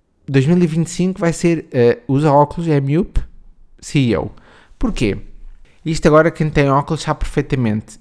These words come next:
Eh, e mesmo quem não tem, de certeza que sabe também. Embaceia muito.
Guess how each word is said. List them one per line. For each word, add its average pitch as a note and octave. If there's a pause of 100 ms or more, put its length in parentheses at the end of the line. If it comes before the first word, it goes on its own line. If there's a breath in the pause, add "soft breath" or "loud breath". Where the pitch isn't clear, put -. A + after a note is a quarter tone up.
(160)
Eh, D3+ (840)
e G3+
mesmo A#3
quem F#3+
não C#3
tem, B2+
de B2
certeza B2+
que B2+
sabe A#2
também. A2 (360)
Embaceia D3+
muito. B2+